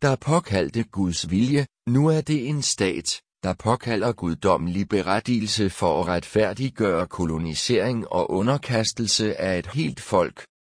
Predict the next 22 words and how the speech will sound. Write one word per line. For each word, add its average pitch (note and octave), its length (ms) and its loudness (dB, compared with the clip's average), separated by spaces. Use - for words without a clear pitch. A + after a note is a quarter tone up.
Hvad E2 160 4
der F#2+ 180 2
engang F#2+ 500 0
blev F#2 180 0
kaldt A#2+ 380 -4
kongers G2 460 -2
guddommelige A#2 840 2
ret G2+ 280 0
er B2 120 0
blevet F#2 380 -2
bosætternes A2 760 0
guddommelige F2+ 800 0
ret. F2+ 400 -6
Men C#3 180 4
i D3+ 100 4
modsætning E3 760 2
til F2+ 320 0
europæiske G#2 680 -2
monarkier, G2+ 680 -2
som F#2+ 260 0
stort D3+ 440 0
set - 380 0